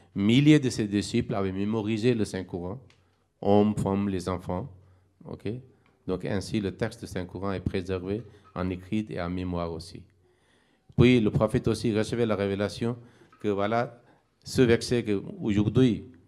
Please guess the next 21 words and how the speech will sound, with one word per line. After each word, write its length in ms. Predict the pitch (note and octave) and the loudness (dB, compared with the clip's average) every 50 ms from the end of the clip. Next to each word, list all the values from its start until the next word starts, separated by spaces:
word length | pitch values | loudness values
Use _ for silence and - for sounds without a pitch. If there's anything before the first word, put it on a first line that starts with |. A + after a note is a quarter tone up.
| _ _ _ _ _ _ - | _ _ _ _ _ _ -6
c'est-à-dire 380 | - - G#2 G#2 A2+ - - | -2 0 0 2 0 0 0
est 40 | G#2+ | 0
révélé, 420 | F#2+ F#2+ G2 F#2+ G2+ G#2 G#2 A#2 A#2 | 2 2 2 4 4 4 4 2 0
vous 160 | A2+ G2+ G#2 | 0 0 0
devez 240 | G2 G#2 G2+ G2+ F#2+ | 0 0 0 2 2
mettre 300 | G2 A2 A#2 A2+ - - - | 2 0 0 -2 -4 -8 -6
avant 280 | - F#2+ G2 A2+ A2+ A2 | -4 -2 0 0 -2 -2
tel 180 | - A2+ G#2+ A2 | -2 -2 -2 -2
et 60 | G#2+ | -2
tel 200 | - G#2+ F#2+ F#2 | -2 -4 -4 -2
verset, 400 | F#2+ F#2+ F#2 - - A2 A2+ - - | -4 -6 -6 -6 -6 -6 -6 -6 -8
après 300 | - E2+ - - A#2 G#2+ | -12 -12 -10 -10 -8 -8
tel 160 | - G#2+ G#2 | -6 -6 -8
et 60 | F#2 | -6
tel 180 | - F#2 E2 D#2+ | -8 -8 -8 -8
verset. 340 | D#2+ D#2+ - - - D2 - _ _ _ _ _ _ _ _ _ _ _ _ _ _ | -10 -12 -14 -16 -20 -20 -20 _ _ _ _ _ _ _ _ _ _ _ _ _ _
Donc 220 | - G2 G2+ F#2+ G#2 | -2 -2 0 0 0
ainsi, 400 | A2+ A#2 A#2 - C#3 C#3+ C#3+ A#2+ | 0 0 0 2 2 2 2 2
l'ordre 460 | G#2+ G2+ G#2 A#2 C3+ D#3 E3 D3 - | 2 2 6 10 10 10 10 10 6
de 80 | C3+ | 4
révélation 720 | A#2+ A#2+ A#2 A2 A2 A2 G#2+ F#2+ - - G#2 G#2 A2 B2+ C3 | 4 6 6 4 4 2 2 0 -2 -4 -4 -4 -4 -4 -6